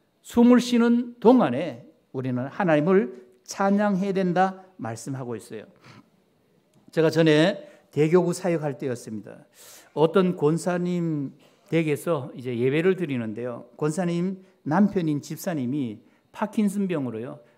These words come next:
오랜 동안 이렇게 병치를 하고 계셨어요. 의사소통이 전혀 안 되었습니다. 네.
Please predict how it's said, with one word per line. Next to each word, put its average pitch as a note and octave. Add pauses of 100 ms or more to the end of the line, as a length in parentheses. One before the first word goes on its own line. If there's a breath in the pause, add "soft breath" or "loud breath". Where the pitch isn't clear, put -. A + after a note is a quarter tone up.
오랜 C#3
동안 C3
이렇게 A2+ (280 soft breath)
병치를 C3+
하고 A#2
계셨어요. A2+ (1300 loud breath)
의사소통이 G#3
전혀 D3+ (240)
안 G#2
되었습니다. - (380)
네. -